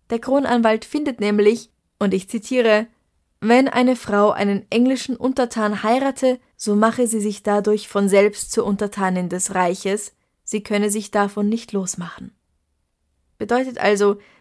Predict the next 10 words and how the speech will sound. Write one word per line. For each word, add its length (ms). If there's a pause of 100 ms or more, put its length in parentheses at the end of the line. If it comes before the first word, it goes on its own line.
(120)
sie 220
ist 180
zum 220
Zeitpunkt 500
des 120
Prozesses 680
als 380
Ehefrau 420
eines 320
Engländers 600